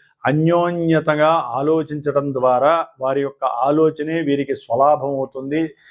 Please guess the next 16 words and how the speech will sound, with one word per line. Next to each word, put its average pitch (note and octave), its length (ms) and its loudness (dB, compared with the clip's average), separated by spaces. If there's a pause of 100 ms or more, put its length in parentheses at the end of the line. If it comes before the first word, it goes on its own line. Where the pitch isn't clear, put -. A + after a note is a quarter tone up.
(160)
వీరిరువురు E3 640 4
కలిసి D#3 240 2
ఆలోచిస్తే C#3 920 0 (260)
చక్కటి D3+ 300 0
వ్యాపారాన్ని, D3 1000 0 (260)
ఆ, A#2+ 40 -4
గవర్నమెంట్తో D#3 840 0
లింకప్ D3 560 -2
చేసి C3+ 460 -2 (300)
చక్కటి C#3 560 -2 (320)
గవర్నమెంట్ E3 480 2
అంటే C3+ 500 2
ప్రభుత్వ D#3+ 540 0
రంగ D#3 280 -2
సంస్థల D3 540 -2
ద్వారా C#3 560 2